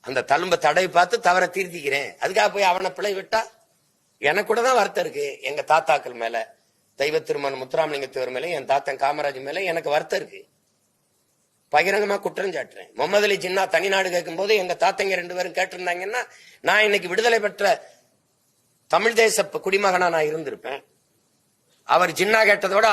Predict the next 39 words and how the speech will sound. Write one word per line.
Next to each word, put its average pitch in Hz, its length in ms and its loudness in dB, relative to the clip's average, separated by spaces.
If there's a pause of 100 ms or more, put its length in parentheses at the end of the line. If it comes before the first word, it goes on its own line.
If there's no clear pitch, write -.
ஆயிரம் 208 240 4
காரணம் 196 400 2
எனக்கு 180 220 -4
இருக்குது. 110 300 -12 (960)
என் 135 160 -2
மொழி 160 240 2
வேற, 170 260 4
என் 151 180 0
கலை 165 240 0
வேற, 170 240 0
என் 165 120 -2
இலக்கியம் 160 400 -4
வேற, 175 160 -2
என் 214 140 -4
பண்பாடு 170 400 2
வேற, 180 180 0 (380)
என் 156 160 0
வழிபாடு 185 420 4
வேற. 175 220 2
நான் 151 300 -2
ஐம்பதனாயிரம் 175 680 2
ஆண்டுகளுக்கு 185 460 0
மூத்த 147 320 -8
ஒரு 127 140 -8 (500)
தேசிய 170 360 0
இனத்தின் 113 300 -10
பிள்ளை, 127 240 -4
நான் 107 180 -6
பெரிய 151 280 -2
மூத்த 131 300 -8
குடி. 117 280 -12 (360)
எனக்கு 151 240 -2
கேட்கலையே. 165 460 2 (360)
ஒருத்தர் 147 360 -2
நேருடைய 170 560 0
வ-, 131 300 -2
காந்தி 180 340 -2
பக்தரா 151 420 0
இருந்தாரு, 127 320 -2